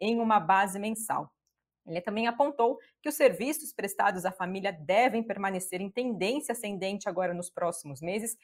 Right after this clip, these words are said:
Entretanto, a rápida disseminação da variante Ômicron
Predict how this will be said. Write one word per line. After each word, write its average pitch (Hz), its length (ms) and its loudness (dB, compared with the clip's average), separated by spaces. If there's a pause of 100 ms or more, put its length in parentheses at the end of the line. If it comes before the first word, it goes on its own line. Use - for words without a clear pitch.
(240)
Entretanto, 262 800 0
a 190 120 2
rápida 214 440 2
disseminação 240 880 -2
da 196 140 0
variante 190 580 -2
Ômicron 240 460 2